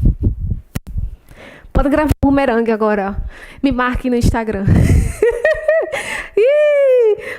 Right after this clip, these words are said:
vamos lá. Questão nove. Uso das vírgulas. Todas as provas de vocês têm questões relacionadas ao uso das vírgulas.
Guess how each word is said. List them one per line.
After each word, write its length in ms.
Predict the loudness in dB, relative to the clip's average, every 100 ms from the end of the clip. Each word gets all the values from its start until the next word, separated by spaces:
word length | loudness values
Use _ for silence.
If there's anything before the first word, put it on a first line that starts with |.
| -2
vamos 220 | 0 0
lá. 420 | 0 0 0 -2 -4 -10 -12 -4
Questão 400 | -4 0 -2 0
nove. 440 | 0 0 0 0
Uso 380 | 2 2 2 0
das 320 | 0 -2 -2
vírgulas. 800 | 0 0 2 0 0 0 0 -2 -4
Todas 280 | -4 -2 -2
as 180 | -4
provas 520 | -4 -2 0 0 -4 -6
de 80 |
vocês 960 | -8 -10 -8 -6 -2 -2 -4 -8 -14 -20 _ _ _ -8
têm 160 | -8
questões 460 | -6 -2 -2 -2 -6
relacionadas 680 | -6 -6 -8 -8 -8 -8 -6
ao 160 | -6 -6
uso 140 | -8
das 220 | -8 -8
vírgulas. 720 | -8 -8 -6 -8 -8 -14 -18